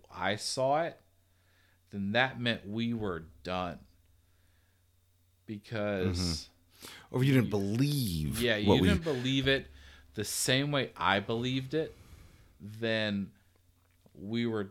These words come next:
Speaker 1: you know, there was always gonna be an arm's distance. But for me, like, where I'm at is, like, and what I'm seeing is, like, we don't have to prove our truths.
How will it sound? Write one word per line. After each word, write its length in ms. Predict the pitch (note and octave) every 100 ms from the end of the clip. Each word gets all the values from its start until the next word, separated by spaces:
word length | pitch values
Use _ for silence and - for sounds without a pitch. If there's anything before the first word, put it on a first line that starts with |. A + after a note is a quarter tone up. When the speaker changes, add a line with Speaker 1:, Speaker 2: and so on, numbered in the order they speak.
| -
Speaker 1:
you 180 | A2 A2
know, 160 | G2 F2+
there 240 | G#2 G#2+
was 140 | G#2
always 340 | - A2 A#2+ A#2
gonna 200 | B2 A2+
be 140 | A2+ A2
an 60 | -
arm's 340 | G2 F#2 -
distance. 720 | G#2 G2 - - - - - -
But 160 | A#2 A#2
for 220 | - B2
me, 360 | A2 A#2+ C#3+ C#3+
like, 240 | A#2 G#2
where 260 | G2 G#2+ G#2
I'm 200 | G2+ C#2
at 440 | F2+ A#2 C#3+ G2 -
is, 340 | G#2 A2 G#2 -
like, 360 | G#2 F#2+ F#2 - -
and 140 | G#2+
what 140 | B2+ C#3+
I'm 140 | G2+
seeing 520 | - - F#3 G#3 D3
is, 220 | A2+ G#2
like, 280 | A2 G#2 F#2 _ _ _ _ _ _ _ _ _ _ _ _ _ _ _ _ _ _
we 100 | B2+
don't 200 | E3 G3+
have 300 | C3 G3 G#3+ -
to 80 |
prove 420 | A#2+ - - G3+ F3
our 120 | G2
truths. 800 | - - - G#3+ - - - -